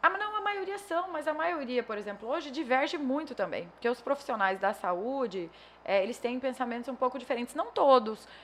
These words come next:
Eugênio, Paulo tem um pensamento mais liberal, doutor João. O Lúdio já tem um pensamento mais restritivo, ele,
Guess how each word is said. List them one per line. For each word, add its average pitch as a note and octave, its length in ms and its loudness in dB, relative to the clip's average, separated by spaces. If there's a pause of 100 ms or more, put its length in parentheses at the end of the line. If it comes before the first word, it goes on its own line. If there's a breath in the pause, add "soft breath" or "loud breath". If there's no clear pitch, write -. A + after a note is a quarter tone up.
(120)
Eugênio, A#3 500 6
Paulo A3 320 10
tem A#3 120 0
um A3 40 -4
pensamento G#3 540 -4
mais G3 240 2
liberal, G#3 680 10
doutor G3 300 -4
João. G#3+ 360 4 (300 loud breath)
O B3 80 4
Lúdio B3 280 6
já A3+ 120 8
tem A3 140 0
um A3 60 -4
pensamento G#3+ 420 -2
mais G#3 160 0
restritivo, A3 800 0
ele, G3 120 2